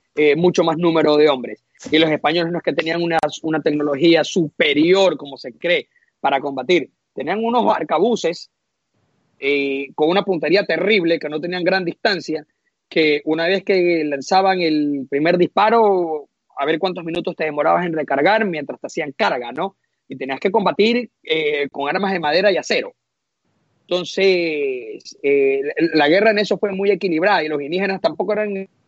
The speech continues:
idiotas, pero no combatir bien. Tanto sí que sabemos que a Pizarro le tendieron emboscadas a la caballería cuando tuvo refuerzos, etcétera,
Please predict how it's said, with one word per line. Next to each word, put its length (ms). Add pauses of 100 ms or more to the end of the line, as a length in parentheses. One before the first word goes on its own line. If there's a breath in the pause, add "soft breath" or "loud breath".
idiotas, 340 (180)
pero 140
no 260 (120)
combatir 260
bien. 380 (500)
Tanto 260
sí 200
que 100
sabemos 340
que 100
a 40
Pizarro 720 (320)
le 140
tendieron 420
emboscadas 960 (340)
a 80
la 120
caballería 580
cuando 220
tuvo 240
refuerzos, 580
etcétera, 500